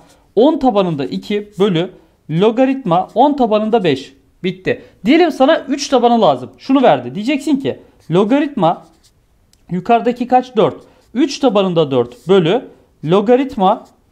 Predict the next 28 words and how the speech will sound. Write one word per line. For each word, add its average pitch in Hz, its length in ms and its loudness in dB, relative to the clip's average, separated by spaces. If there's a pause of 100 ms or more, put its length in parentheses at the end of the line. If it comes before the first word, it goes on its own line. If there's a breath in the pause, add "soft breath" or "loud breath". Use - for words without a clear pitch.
(340)
aşağıdaki 214 540 0
E'dir. 160 440 0
Gizli 156 300 -6
biliyorsun. 135 480 -6 (240)
Üç 269 220 -2
tabanında 196 680 0
E. 147 300 0 (300)
Bitti. 190 640 0
Yani 269 200 2
hangi 285 420 -2
taban 202 360 0
lazımsa 196 560 0
ikisini 277 480 -4
de 247 40 4
o 240 80 4
tabana 220 340 -2
dönüştürebilirim. 226 1400 0 (140)
Hemen 269 240 4
şunu 240 220 -2
uyguluyorum. 175 420 0
Bak 202 180 -2
burada 220 180 -2
gizli 190 320 -2
on 220 260 -2
tabanı 226 360 0
da 240 60 2
ya 147 120 -2
bu. 117 100 -10